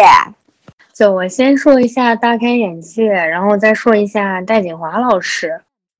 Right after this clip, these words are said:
哦，大开眼界这个片子其实说实话挺难介绍的，因为它里边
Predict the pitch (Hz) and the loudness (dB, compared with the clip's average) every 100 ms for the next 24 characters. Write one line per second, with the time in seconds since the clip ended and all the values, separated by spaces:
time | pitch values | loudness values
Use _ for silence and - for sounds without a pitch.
0 | _ _ _ - - 202 294 277 247 285 | _ _ _ -12 -10 -4 0 2 0 -2
1 | 285 220 185 233 226 226 214 - 226 226 | -2 -2 -4 -4 -2 -2 -4 -4 -2 -2
2 | 226 202 214 - - - 247 220 190 196 | -2 0 0 2 0 2 4 4 2 0
3 | 185 - 175 175 202 226 214 202 196 180 | -4 -10 -16 -14 -6 0 0 0 -2 -4
4 | 175 226 262 269 254 254 196 165 | -8 -8 -8 -4 -2 -2 -4 -6